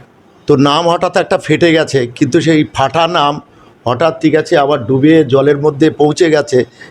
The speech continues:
সেটা মনে হয় আপনারা উপলব্ধি করেননি যে নওশাদ বলে যে বস্তু ছিল, সেটা আবার পুকুরের জলে ডুবে গেছে।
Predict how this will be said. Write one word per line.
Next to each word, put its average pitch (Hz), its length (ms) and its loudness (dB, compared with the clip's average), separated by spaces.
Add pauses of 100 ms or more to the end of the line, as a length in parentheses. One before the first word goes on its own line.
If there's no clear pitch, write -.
সেটা 143 280 0
মনে 165 180 0
হয় 175 80 2
আপনারা 170 220 0
উপলব্ধি 151 480 2
করেননি 131 420 0
যে 139 160 0
নওশাদ 143 540 -2
বলে 151 180 2
যে 143 140 -4
বস্তু 139 360 0
ছিল, 151 260 0 (460)
সেটা 139 280 0
আবার 147 180 -2
পুকুরের 151 380 -2
জলে 156 220 0
ডুবে 123 300 2
গেছে। 95 320 -4